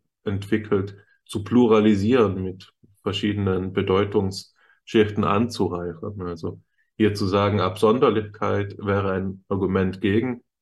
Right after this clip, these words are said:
das Werthafte, wäre zu sagen, ähm, diese ganze Richtung der Anreicherung von Erfahrung ist mir irgendwie suspekt, ne? Und wenn, wenn es tatsächlich darauf hinausläuft,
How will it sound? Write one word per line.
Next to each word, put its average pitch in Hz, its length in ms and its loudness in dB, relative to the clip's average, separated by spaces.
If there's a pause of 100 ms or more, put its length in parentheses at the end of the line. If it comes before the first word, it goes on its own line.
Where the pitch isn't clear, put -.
(140)
das 101 220 -4
Werthafte, 101 720 0
wäre 98 320 0
zu 101 120 -12
sagen, 92 540 -6 (720)
ähm, 90 640 -4 (160)
diese 98 220 -4
ganze 98 420 0
Richtung 104 460 -2
der 95 180 -2
Anreicherung 101 840 -4
von 92 160 -8
Erfahrung 101 760 -4 (640)
ist 110 420 -4
mir 104 480 0
irgendwie 101 480 0
suspekt, 98 800 -8
ne? 92 240 -16 (400)
Und 87 360 -10
wenn, 95 460 -6
wenn 98 160 0
es 95 100 -6
tatsächlich 110 500 -2
darauf 95 320 -2
hinausläuft, 104 760 -4